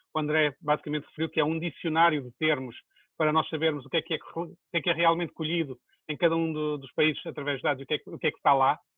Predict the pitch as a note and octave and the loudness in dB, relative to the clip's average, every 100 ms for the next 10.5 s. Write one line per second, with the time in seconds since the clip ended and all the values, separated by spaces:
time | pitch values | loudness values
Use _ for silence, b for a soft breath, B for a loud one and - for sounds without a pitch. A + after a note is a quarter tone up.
0 | _ C#3+ C#3+ - C#3+ C#3 - C#3 C3 C3 | _ -6 -4 -2 -4 -4 -6 -10 -10 -8
1 | C#3+ - _ - A3 G3 F#3+ G3 G3 F3 | -10 -10 _ -8 -2 0 2 2 4 2
2 | F3 E3+ F3+ - E3+ F3 D#3+ D3+ D#3+ F3 | 2 2 2 0 -2 0 -2 -2 -2 -2
3 | - F3 - _ _ - E3+ D#3 D3+ D#3 | 0 -2 -2 _ _ -6 -4 -2 0 0
4 | C#3+ D3 D3+ D3 D#3 C#3+ C#3+ D#3 F3 _ | 0 -2 -2 -4 -6 -6 -4 -4 -6 _
5 | _ _ C#3+ E3+ D3 F3 - F3 F3 - | _ _ -2 0 2 0 -2 -4 -4 -4
6 | D#3+ D#3 D#3 D#3 D#3 D#3+ - D#3 _ _ | -8 -6 0 2 2 -2 -6 -12 _ _
7 | _ C#3+ D3+ D#3+ E3 D3+ E3 D3+ - E3+ | _ -10 -6 -4 -2 0 0 0 0 0
8 | D#3 D#3+ D3 D#3 D#3+ D#3 - D3 C#3 D3+ | 0 -2 -2 -2 -2 -2 -2 -4 -2 -4
9 | D3+ D3+ D3+ - D#3 C#3+ C#3+ C#3+ C#3 C#3 | -4 -6 -8 -8 -4 0 0 -2 -4 -6
10 | C#3 - C#3 C3+ | -8 -8 -6 -6